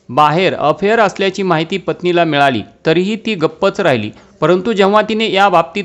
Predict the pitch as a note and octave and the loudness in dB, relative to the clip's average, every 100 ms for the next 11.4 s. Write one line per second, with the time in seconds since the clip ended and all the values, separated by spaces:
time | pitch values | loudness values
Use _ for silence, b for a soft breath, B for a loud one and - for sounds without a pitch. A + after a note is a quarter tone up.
0 | G3+ E3 G3 F#3+ E3 D3+ F3 G3 G3+ - | -6 -6 -2 0 0 2 0 0 -6 -4
1 | F#3 F#3+ F#3 F3 F#3 D#3+ D3+ E3 D#3+ F3 | 0 0 0 -2 2 2 0 -4 -4 -2
2 | D#3 D#3 F#3 G#3+ F#3+ F3+ F#3 F3+ E3 E3+ | 0 0 0 -2 -4 -2 -2 -2 0 2
3 | D3 B2 D3 D3 D3+ E3 F3+ F3+ F#3+ C#3+ | 2 2 -2 0 0 0 -2 -2 -2 -4
4 | - B B B - F3 D#3+ F#3+ F#3 B2 | -6 B B B -2 2 2 2 -2 -2
5 | b b _ - F3+ A3 B3+ B3+ A3+ A#3 | b b _ 0 2 4 4 2 -2 0
6 | G3 F#3+ F#3+ G3 G#3 D#3 E3 F3 G3+ F#3 | 2 2 2 2 0 0 -2 0 -2 0
7 | D#3+ E3 F3+ G#3+ G3+ F#3 G3+ F#3+ F3+ D#3+ | 2 2 2 0 -2 -4 -4 0 0 0
8 | D#3+ - E3+ C3+ - E3+ B2+ C#3 - D#3 | -4 -4 -2 -2 -2 0 0 -2 -2 -2
9 | G#2+ B B B - E3+ G3 G#3 G#3 - | -2 B B B 0 2 2 0 -2 0
10 | E3 D#3+ F3+ G3 A#3+ - G3 G3 - E3 | 0 2 2 0 -2 -2 -2 -2 -2 0
11 | E3 C#3+ A#2+ | 2 2 -2